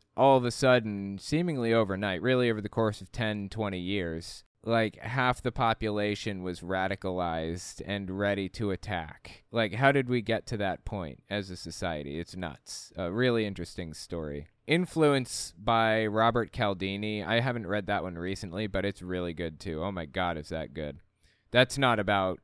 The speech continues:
denazification. That's just about psychology. Incognito by David Eagleman, another one really interesting about psychology. The Storm Is Upon Us by Mike Rothschild. That one is about QAnon and how it got its start and where it is now and everything.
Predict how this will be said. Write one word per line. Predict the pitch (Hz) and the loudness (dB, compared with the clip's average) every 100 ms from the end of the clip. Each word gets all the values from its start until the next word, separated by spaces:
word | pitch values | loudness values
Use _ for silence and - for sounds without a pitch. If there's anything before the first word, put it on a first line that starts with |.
| 95 | -10
denazification. | 104 98 92 87 - - 95 90 107 95 | -6 -4 -4 -6 -12 -6 -4 -2 -4 -4
That's | 95 - | -6 -6
just | 92 - | -8 -4
about | 87 82 | -6 -4
psychology. | 78 78 82 82 76 78 - _ _ | -8 -6 -6 -6 -8 -12 -16 _ _
Incognito | 143 156 147 131 123 120 120 131 143 139 _ _ _ _ | -2 0 4 2 4 2 4 4 2 -2 _ _ _ _
by | 110 110 | 0 2
David | 117 117 110 | 2 2 2
Eagleman, | 110 117 127 131 131 | 2 0 0 0 0
another | 113 113 113 117 117 | 0 0 2 2 2
one | 120 120 | 2 -2
really | 104 110 110 110 | 0 2 4 2
interesting | 107 107 107 - 117 120 120 120 _ _ - | 0 -4 -6 -2 0 0 -4 -12 _ _ -6
about | 104 113 110 110 107 - - - | 0 4 4 4 2 -2 -12 -12
psychology. | - 110 113 104 107 110 120 123 123 - | -4 -2 2 2 2 0 -2 -2 -6 -4
The | 123 | -2
Storm | - 151 151 147 | 2 4 4 2
Is | 135 | 0
Upon | - 139 131 | -2 0 0
Us | 110 - | -2 -2
by | 107 | -2
Mike | 104 107 107 | 0 -2 0
Rothschild. | 98 101 - - 101 92 92 | 0 0 -2 -4 -2 0 2
That | 117 117 | 0 2
one | 120 | -2
is | |
about | 110 107 98 - | 0 0 0 -4
QAnon | - 101 98 90 80 80 76 | -4 -2 -2 -4 -6 -8 -6
and | 95 92 92 | -6 -6 -6
how | 101 110 | 0 0
it | 104 | 2
got | 104 101 101 | 0 0 -2
its | - - - | -6 -12 -12
start | - 101 101 101 104 92 | -4 0 2 2 0 -4
and | 87 | -4
where | 95 104 101 | 0 0 0
it | 98 | 0
is | 98 92 | -2 -4
now | 92 90 87 | -4 -2 -2
and | |
everything. | 85 87 90 87 | -4 -4 -6 -8